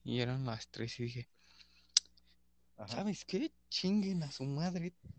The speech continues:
Speaker 1: todos". Y me enterré, güey, ya me empecé a cambiar, güey. Ya me volví a dormir, pero enojado. <laughs>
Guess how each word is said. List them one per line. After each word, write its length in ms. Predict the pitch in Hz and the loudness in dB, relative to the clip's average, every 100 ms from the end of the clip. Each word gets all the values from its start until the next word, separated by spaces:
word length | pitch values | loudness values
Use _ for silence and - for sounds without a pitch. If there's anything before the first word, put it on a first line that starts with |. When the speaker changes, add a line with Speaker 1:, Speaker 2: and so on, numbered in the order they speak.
| - | -2
Speaker 1:
todos". 760 | 156 165 214 185 220 - - - - - - - - - | 2 2 2 0 -2 -6 -14 -18 -14 -14 -12 -18 -8 0
Y 60 | |
me 180 | 170 156 | 4 4
enterré, 560 | 143 135 139 127 143 156 | 4 0 -2 0 0 0
güey, 240 | 160 156 | -2 -2
ya 180 | 139 139 | -4 -6
me 80 | 143 | -8
empecé 400 | - - 123 117 | -12 -10 -6 -6
a 400 | 135 131 - _ | -6 -12 -20 _
cambiar, 560 | 117 117 120 120 127 123 | -12 -8 -6 -6 -6 -8
güey. 140 | 120 - _ _ _ - - - - - | -8 -14 _ _ _ -12 -12 -14 -20 -10
Ya 200 | 135 135 | -4 -4
me 120 | 131 | -2
volví 320 | 120 117 117 | -4 -4 -4
a 40 | 123 | -4
dormir, 400 | 123 123 123 120 - _ _ - | -6 -6 -8 -10 -16 _ _ -4
pero 240 | 117 113 | -2 -2
enojado. 520 | 113 113 - 113 117 - - - _ _ _ _ | -4 -8 -8 -6 -6 -8 -20 -20 _ _ _ _
<laughs> 240 | - 254 | -2 0